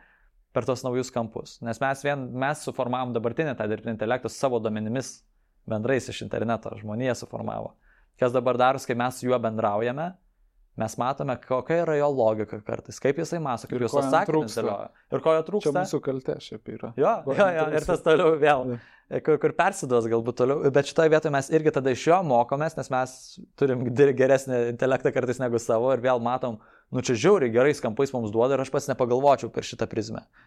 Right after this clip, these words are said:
Speaker 1: Ir tas žingsnis po žingsnio aš irgi šiek tiek perimu, iš ko jis vėl tada iš mūsų treniruosis toliau. Tai mes vienas kitą taip tobulinsim. Tai va šitoje vietoje antra vieta ir atsiranda kaip svarbi edukacijos žmogaus ir skatinimo, o kaip tą daryti, tai nebūtinai teisingai, nes vieno būdo nėra, bet kaip tos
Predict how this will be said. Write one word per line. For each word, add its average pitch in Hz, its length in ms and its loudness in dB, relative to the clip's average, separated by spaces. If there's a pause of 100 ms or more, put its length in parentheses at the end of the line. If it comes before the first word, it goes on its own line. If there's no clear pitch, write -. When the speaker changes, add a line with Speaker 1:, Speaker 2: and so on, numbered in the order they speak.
(180)
Speaker 1:
Ir 117 160 -4
tas 170 160 4
žingsnis 160 240 -6
po 131 80 -4
žingsnio 131 400 -6
aš - 160 -6
irgi 139 160 -2
šiek - 160 -6
tiek - 160 -6
perimu, 117 400 -2 (240)
iš - 160 -4
ko 139 80 4
jis 123 160 2
vėl 143 160 4
tada 120 160 2
iš - 80 -14
mūsų 214 240 -4
treniruosis 110 560 -4
toliau. 131 320 -2 (480)
Tai 113 80 -4
mes 113 160 -2
vienas 135 240 -4
kitą 120 240 -2
taip 113 160 -8 (320)
tobulinsim. 123 560 0
Tai 120 160 -2
va 127 60 2
šitoje 139 260 2
vietoje 139 240 -2
antra 139 400 0
vieta 139 220 0
ir 127 80 2
atsiranda 135 340 -2
kaip - 160 -6
svarbi 120 540 2 (500)
edukacijos 131 800 -2
žmogaus 127 360 -4
ir 131 80 -6
skatinimo, 139 600 -4
o 117 80 -4
kaip 147 240 2
tą 135 160 -2
daryti, 120 460 0 (420)
tai 135 120 2 (480)
nebūtinai 131 440 -2
teisingai, 151 400 -2
nes 113 160 -4
vieno 135 200 -2
būdo 123 240 0
nėra, 113 320 0
bet 147 160 0
kaip 135 160 -2
tos 123 220 -4